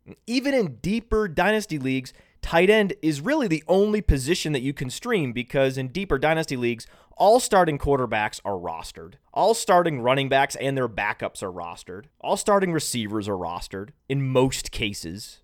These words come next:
But it seems you can always find a productive tight end at any point during the season in any format. Last year, we had a number of great streaming options as examples.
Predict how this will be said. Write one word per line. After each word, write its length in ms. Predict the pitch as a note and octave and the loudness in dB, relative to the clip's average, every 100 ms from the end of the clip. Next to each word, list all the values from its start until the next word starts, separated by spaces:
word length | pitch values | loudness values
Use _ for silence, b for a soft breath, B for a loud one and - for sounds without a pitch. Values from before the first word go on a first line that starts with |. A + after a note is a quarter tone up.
| _ | _
But 100 | D#3 | -6
it 120 | E3 | -6
seems 280 | - F#3 F3 | -2 0 0
you 80 | E3+ | 0
can 140 | F3 | -2
always 640 | - C#3 D#3+ E3 D#3 D3 - | 0 2 4 6 4 2 0
find 560 | C3 B2+ B2+ B2 A#2+ - _ | 0 2 0 -4 -8 -16 _
a 120 | A#2 | -8
productive 960 | - A#2 F#2 F#2 B2+ - - C3 B2+ - | -4 -8 -8 -2 0 0 -2 -2 -2 -6
tight 320 | - A#2+ C3 | -2 0 2
end 260 | D#3 C#3 B2 | 2 2 0
at 160 | - | -4
any 240 | C3+ D3+ E3 | -4 -4 -4
point 420 | - D3+ D#3 - _ | -6 -4 -2 -4 _
during 280 | B2+ D3 C#3 | -2 0 -2
the 40 | |
season 460 | C3 F3 E3+ C#3+ D3 | -4 -6 -4 -4 -4
in 240 | - C#3+ | -2 -2
any 240 | D3 D3+ D#3+ | 0 2 2
format. 680 | - A#3 C4 B2+ F2 - - _ | 8 10 10 6 -2 -16 -20 _
Last 380 | G2+ C#3+ F3 D#3+ | 0 2 2 -2
year, 120 | E3 | -2
we 120 | D3 | 0
had 80 | C#3 | 0
a 80 | B2 | 0
number 240 | C#3+ C3+ | -2 -2
of 120 | A2 | -4
great 280 | G2+ C#3 C#3+ | -2 -2 -2
streaming 640 | - - C#3 D3 D3 C#3+ - | -10 -8 -4 -4 -2 -4 -4
options 640 | B2 B2+ - B2+ A#2 A2+ | -4 -4 -6 -10 -10 -10
as 240 | - G#2+ G#2+ | -8 -8 -8
examples. 720 | G2 G2+ F#2+ D2+ C#2 - | -8 -8 -8 -10 -14 -14